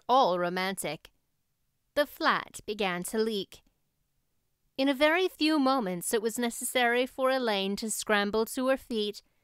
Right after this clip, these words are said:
pick up her cloth of gold coverlet and pall of blackest samite, and gaze blankly at a big crack in the bottom of her barge, through which the water was literally pouring.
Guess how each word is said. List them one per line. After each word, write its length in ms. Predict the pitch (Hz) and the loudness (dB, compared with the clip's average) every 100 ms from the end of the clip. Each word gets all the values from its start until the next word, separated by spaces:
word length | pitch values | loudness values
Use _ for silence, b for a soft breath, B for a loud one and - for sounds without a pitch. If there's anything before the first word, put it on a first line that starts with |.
| _ _ _ | _ _ _
pick 220 | 254 240 | -4 0
up 200 | 240 - | 0 0
her 140 | 262 247 | -2 -2
cloth 520 | - 220 214 226 - | 0 4 6 4 -2
of 200 | 240 214 | -4 -4
gold 440 | 220 220 233 - | -2 0 0 -4
coverlet 640 | - 226 214 202 196 - 214 | -2 -2 0 -2 -4 -6 -4
and 240 | 208 - | -4 -8
pall 440 | - 214 208 214 220 | -2 2 2 2 -2
of 200 | 196 - | -4 0
blackest 580 | 196 202 - 226 - | 0 0 -6 -8 -8
samite, 680 | - 247 226 196 175 180 - _ _ _ _ _ | -4 0 2 0 0 -4 -14 _ _ _ _ _
and 240 | 262 254 226 | -2 -2 0
gaze 460 | 269 269 277 262 | 2 2 0 -6
blankly 720 | - 254 247 254 294 285 285 - | -4 0 0 0 -4 -4 -4 -2
at 160 | 208 | 0
a 80 | 202 | -2
big 500 | 202 254 277 269 _ | 0 0 0 -8 _
crack 540 | - 285 214 233 - | 0 4 4 2 -6
in 100 | 220 | -4
the 80 | 208 | -4
bottom 520 | 180 196 190 202 220 | 0 4 4 2 -2
of 180 | 214 214 | -2 -4
her 120 | 247 | -6
barge, 720 | 226 220 202 175 170 170 - _ _ _ 254 | -2 0 2 2 -2 -6 -12 _ _ _ 0
through 180 | 262 | 2
which 360 | 262 302 - - | 2 -4 -6 -4
the 100 | 247 | -4
water 480 | 226 247 214 190 185 | 2 4 4 2 0
was 320 | 214 214 - | 0 -2 -4
literally 640 | 254 339 254 190 175 175 | -6 -2 0 0 0 -4
pouring. 560 | - 240 226 175 170 | -2 0 2 0 -4